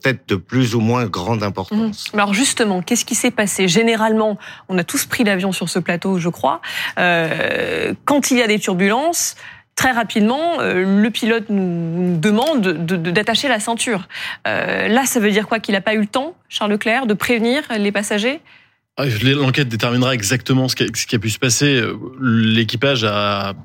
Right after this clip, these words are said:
Speaker 3: déjà, avant le vol, une connaissance assez précise de la météorologie grâce à des cartes. Euh, donc les,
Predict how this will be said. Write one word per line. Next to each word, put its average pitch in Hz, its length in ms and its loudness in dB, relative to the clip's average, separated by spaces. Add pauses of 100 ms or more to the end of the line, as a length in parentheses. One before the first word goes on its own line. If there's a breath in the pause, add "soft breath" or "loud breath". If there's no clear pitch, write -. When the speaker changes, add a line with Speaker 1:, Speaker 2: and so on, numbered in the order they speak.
(100)
Speaker 3:
déjà, 117 260 0
avant 107 160 -2
le 113 80 4
vol, 120 300 2
une 98 560 -4
connaissance 123 500 2
assez 113 160 -2
précise 120 340 0
de 110 80 2
la 101 80 -2
météorologie 104 800 0
grâce 104 300 -2
à 98 40 -4
des 101 140 -6
cartes. 151 400 0
Euh, 104 220 -2
donc 98 260 -12
les, 98 240 -8